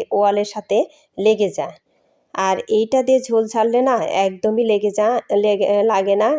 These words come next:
এইটার মধ্যেই মেখে চলে আসে, খুবই ভালো একদম।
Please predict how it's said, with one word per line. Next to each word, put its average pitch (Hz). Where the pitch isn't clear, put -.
এইটার 208
মধ্যেই 202
মেখে 202
চলে 208
আসে, 196
খুবই 262
ভালো 180
একদম। 175